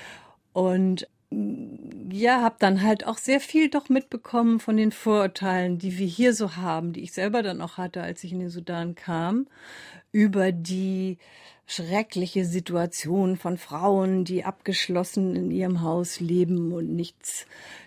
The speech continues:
tun dürfen und völlig unfrei sind. Und das hat dann, als ich dann meine Feldforschung für meine Doktorarbeit gemacht habe im, im Sudan, doch, äh, wurde mir schnell klar, dass das ein viel zu einfaches Bild ist.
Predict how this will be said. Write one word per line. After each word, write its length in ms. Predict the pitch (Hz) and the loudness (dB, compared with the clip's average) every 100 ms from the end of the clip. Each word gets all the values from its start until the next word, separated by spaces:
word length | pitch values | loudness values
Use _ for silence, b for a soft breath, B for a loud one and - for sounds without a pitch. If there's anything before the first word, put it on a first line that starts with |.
| _ | _
tun 320 | - 220 214 | 2 4 4
dürfen 440 | 185 185 190 196 | 4 2 2 2
und 100 | 180 | 0
völlig 240 | 196 185 - | 0 -4 -2
unfrei 480 | 180 - - 170 170 | -4 -4 -2 0 0
sind. 460 | 160 175 175 175 | 0 2 2 0
Und 300 | - 175 180 _ _ _ | -4 -4 -4 _ _ _
das 540 | 185 185 - - - | 2 2 0 -8 -4
hat 100 | 214 196 _ - | -4 -6 _ -2
dann, 400 | 190 190 196 185 | 0 2 2 0
als 240 | 190 - | -4 -6
ich 100 | 190 | -6
dann 240 | 196 190 | -2 -2
meine 280 | 185 180 180 - | 0 0 -4 -6
Feldforschung 600 | _ - 208 - 185 - 180 | _ -2 0 2 -2 0 -2
für 120 | 180 | 0
meine 260 | 180 175 | 0 0
Doktorarbeit 500 | 170 220 - 196 185 | 0 0 0 2 0
gemacht 400 | - 185 185 175 | 0 0 0 -2
habe 120 | 180 - | -4 -2
im, 200 | 180 175 B B B B | -4 -4 B B B B
im 160 | 190 180 | -2 -2
Sudan, 600 | 180 170 180 175 185 185 | -2 0 2 4 2 2
doch, 360 | 185 - - | -2 -4 -10
äh, 300 | - 185 180 | -2 0 0
wurde 220 | 180 190 | -2 0
mir 200 | 185 185 175 | 0 0 -2
schnell 320 | - 196 185 | -2 0 0
klar, 480 | - - 202 185 190 | -2 -4 2 2 2
dass 140 | 185 | 0
das 140 | 185 - | -6 -4
ein 140 | 170 | -4
viel 160 | - 202 | -2 -4
zu 160 | - | -2
einfaches 480 | 160 160 165 156 - | -2 -2 -4 -10 -14
Bild 320 | - 143 - - | -4 -4 -4 -10
ist. 240 | - - | -14 -14